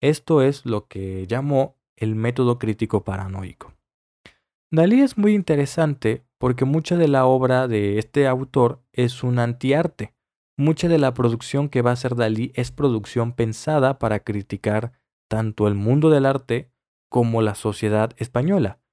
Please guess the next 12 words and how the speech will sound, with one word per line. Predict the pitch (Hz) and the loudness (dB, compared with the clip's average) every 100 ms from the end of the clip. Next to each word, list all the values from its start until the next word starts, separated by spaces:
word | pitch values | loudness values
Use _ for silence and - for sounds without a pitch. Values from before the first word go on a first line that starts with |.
| _ _ - | _ _ -4
porque | 175 175 | -2 0
España | 180 - 190 160 139 - | -2 0 2 2 0 -4
vivía | 120 120 120 127 135 190 156 131 | -10 -6 0 2 2 2 2 2
en | 120 | -2
este | 110 - | -2 -2
momento | 160 151 156 147 123 131 _ | -2 0 0 0 -4 -4 _
en | - 123 | -4 0
medio | 120 143 202 190 | 2 2 4 4
de | |
una | 127 120 | 4 2
guerra | 110 110 110 | 0 -2 -2
civil, | - 98 101 | -4 -6 -8